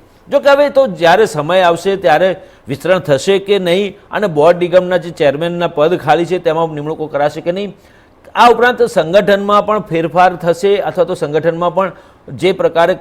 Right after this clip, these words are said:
પદો ખાલી છે તે પદો પર નિમણૂક કરવામાં આવશે કે નહીં તે સમય કહેશે. પરંતુ એક વસ્તુ ચોક્કસ છે કે વડાપ્રધાન નરેન્દ્ર મોદી અને મુખ્યમંત્રી ભૂપેન્દ્ર પટેલની સાડા ત્રણ કલાક લાંબી ચાલેલી દિલ્હીમાં બેઠકને કારણે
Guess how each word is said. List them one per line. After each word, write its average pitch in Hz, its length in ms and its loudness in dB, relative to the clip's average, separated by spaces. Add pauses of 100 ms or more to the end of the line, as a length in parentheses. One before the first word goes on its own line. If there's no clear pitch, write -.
(120)
પદો 160 260 2
ખાલી 151 320 -2
છે 185 140 -4
તે 180 120 -10
પદો 156 300 -2
પર 170 160 0
નિમણૂક 156 340 -8
કરવામાં 151 320 -2
આવશે 147 200 -6
કે 180 100 -6
નહીં 190 160 -6
તે 190 120 -6
સમય 143 340 -4
કહેશે. 139 300 -6
પરંતુ 220 280 -6
એક 220 160 4
વસ્તુ 202 220 -6
ચોક્કસ 175 300 -2
છે 226 220 2 (540)
કે 254 60 4
વડાપ્રધાન 254 360 6
નરેન્દ્ર 240 300 2
મોદી 214 380 2
અને 226 220 2
મુખ્યમંત્રી 202 800 -2
ભૂપેન્દ્ર 185 360 -4
પટેલની 180 500 -2
સાડા 147 220 0
ત્રણ 180 180 -2
કલાક 180 400 0
લાંબી 156 300 -2
ચાલેલી 156 420 -2
દિલ્હીમાં 151 500 -6
બેઠકને 165 540 -4
કારણે 156 380 -4